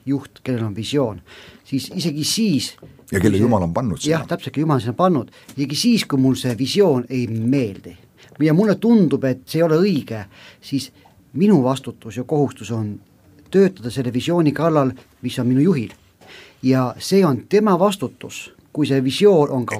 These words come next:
Speaker 1: vale
Speaker 2: Täpselt.
Speaker 1: või see visioon ei kanna
Speaker 2: Täpselt.
Speaker 1: õiget eesmärki. Ma ütlen, Jumal, ma võin öelda, et sa oled seal Jumalalt saanud, oled sa kindel selles? Kui ta ütleb, jah, ma olen selles veendunud.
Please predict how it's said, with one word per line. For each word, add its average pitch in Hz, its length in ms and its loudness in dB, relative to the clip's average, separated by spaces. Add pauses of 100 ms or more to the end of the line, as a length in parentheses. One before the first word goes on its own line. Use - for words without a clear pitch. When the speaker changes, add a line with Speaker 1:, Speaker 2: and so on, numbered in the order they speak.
(120)
Speaker 1:
vale 151 400 0
Speaker 2:
Täpselt. - 380 -2
Speaker 1:
või 156 120 2
see 147 120 2
visioon 175 360 4
ei 143 80 0
kanna 147 220 2
Speaker 2:
Täpselt. 180 180 4
Speaker 1:
õiget 156 220 2
eesmärki. 143 560 0 (340)
Ma 175 140 2
ütlen, 165 220 -2
Jumal, 190 400 4 (540)
ma 151 60 0
võin 180 160 4
öelda, 143 280 2 (100)
et 135 80 -12
sa 165 80 -2
oled 151 100 0
seal 131 160 -2
Jumalalt 160 400 0
saanud, 151 300 0
oled 160 100 -4
sa 143 80 -4
kindel 135 320 0
selles? 98 220 -12
Kui 139 120 -8
ta 185 120 0
ütleb, 127 180 -6
jah, 170 160 0 (460)
ma 127 100 -2
olen 123 100 0
selles 110 200 -8
veendunud. 117 480 0